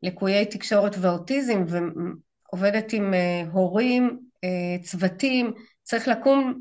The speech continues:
כל בוקר לעבודה ולהמשיך לתת, אה, מכל הדברים שאני יודעת ומהטוב שאני יכולה, אה, לפזר בעולם, וזה כשהגוף שלי כולו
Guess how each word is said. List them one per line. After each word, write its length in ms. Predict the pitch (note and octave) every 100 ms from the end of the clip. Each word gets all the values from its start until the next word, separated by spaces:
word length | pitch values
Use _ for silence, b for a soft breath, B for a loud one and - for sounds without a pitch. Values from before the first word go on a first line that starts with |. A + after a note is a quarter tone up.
| -
כל 240 | - C4+ B3+
בוקר 320 | C4+ C4 C4
לעבודה 760 | A#3+ G#3+ G3+ G#3 F#3 F#3+ F#3+ F3+
ולהמשיך 720 | F#3 F#3+ F#3 F#3+ - B3 B3 B3
לתת, 380 | A3 A#3+ A#3 A#3
אה, 200 | A3 G3 F#3+
מכל 520 | F#3+ - A3+ A#3 A#3+
הדברים 380 | F#3+ G3+ G#3+ A3
שאני 320 | A3+ G#3+ G3+
יודעת 400 | F3+ G3 G3 G3
ומהטוב 480 | F#3 F3+ F3 G#3 G3+
שאני 300 | - G#3+ G3
יכולה, 420 | F#3 F#3+ F#3 F#3+ F#3 B B B _
אה, 160 | F#3+ F#3
לפזר 440 | F#3 F#3+ F#3 G3
בעולם, 440 | G3 A3 G3 E3+ E3+
וזה 280 | F#3 F3 A3 A#3
כשהגוף 1120 | - B3+ A#3 A3+ A3+ A3 - _ F#3 C4 -
שלי 360 | - C#4+ B3+ B3+
כולו 540 | B3+ A#3 A3 B3 -